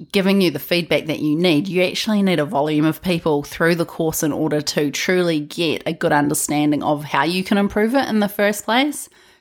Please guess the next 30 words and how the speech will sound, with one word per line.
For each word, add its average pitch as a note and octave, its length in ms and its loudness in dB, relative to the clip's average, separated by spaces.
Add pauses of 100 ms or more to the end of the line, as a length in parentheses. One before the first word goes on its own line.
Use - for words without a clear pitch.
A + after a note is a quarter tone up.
So G3+ 600 2 (880)
let's D#4 300 -2
get D#4+ 260 -2
selling G3+ 440 2
these G#3+ 200 0
courses E3 400 -4
instead F3 400 -2
of F3 160 0
leaving F3 340 0
them F3 140 0
sitting E3 340 0
there D3+ 380 -2 (360)
gathering D3 440 0
dust. - 440 -6 (1300)
Now, B3 200 0
on D#4 140 2
the A4 100 0
flip - 260 -6
side F#3+ 200 0
of E3 80 0
that, C#3 200 2
I C#3+ 100 0
have B3 180 -2
spoken G3+ 360 0
a E3+ 120 -2
little E3+ 160 -2
bit D#3+ 160 -6
about D3+ 420 -6
alignment, B3+ 760 2 (440)
and F3 580 0